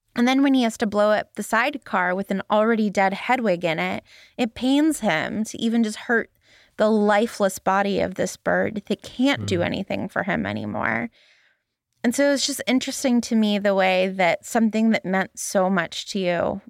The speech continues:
Speaker 1: when you're in a moment of crisis, you're like, "It's just wood and straw." I just think that we see a, like, wisdom and maturity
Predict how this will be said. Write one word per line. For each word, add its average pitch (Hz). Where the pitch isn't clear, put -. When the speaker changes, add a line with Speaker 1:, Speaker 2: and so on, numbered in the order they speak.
Speaker 1:
when 208
you're 202
in 185
a 185
moment 165
of 196
crisis, -
you're 208
like, 196
"It's 196
just 220
wood 165
and 185
straw." 185
I 226
just 226
think 226
that 165
we 208
see 190
a, 180
like, 175
wisdom 185
and 180
maturity 196